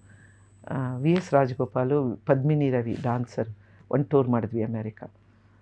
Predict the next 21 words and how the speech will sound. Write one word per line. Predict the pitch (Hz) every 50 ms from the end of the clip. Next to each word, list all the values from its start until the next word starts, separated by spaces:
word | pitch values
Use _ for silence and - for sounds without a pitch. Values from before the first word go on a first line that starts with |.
| _ _ _ -
So | - 208 180
ನಾನು | 165 156 156 151 151 156 151 151 151 151 147 143
ಬಾಕ್ಸ್ | 143 139 165 170 170 - - 165
ಮಾಡ್ಕೊಳಕ್ಕೆ | 160 - - - - 147 - - 180
ಸ್ವಲ್ಪ | - - 160 135 - - 143
ಲೇಟ್ | 139 135 139 139 139 -
ಆಗೋಯ್ತು. | 156 135 123 123 120 - - 135
ನನ್ಗೆಲ್ಲೋ | 131 120 120 120 113 127 120 131
ಕಚೇರಿ | 127 - 120 123 - - 139 139
ಬ್ಯುಸಿ | 127 123 131 120 - 127
ಇದ್ದೆ. | 123 139 151 - - - - - - - - -
ಆಗೆಲ್ಲ | 160 160 175 185 202
ಮಡ್ರಾಸಲ್ಲಿ | 185 151 135 113 143 147 147 - - 139 143
ಮಾತ್ರ | 131 127 - 135 131
ಬಾಕ್ಸ್ | 120 110 107 - - -
ಮಾಡ್ತಾ | 113 104 - - 104
ಇದ್ರು, | 107 113 135
ಇಲ್ಲಿ | 113 113 110
ಯಾರು | 113 120 120
ಮಾಡ್ತಾ | 117 120 113 110 - - -
ಇರ್ಲಿಲ್ಲ. | 104 107 107 107 87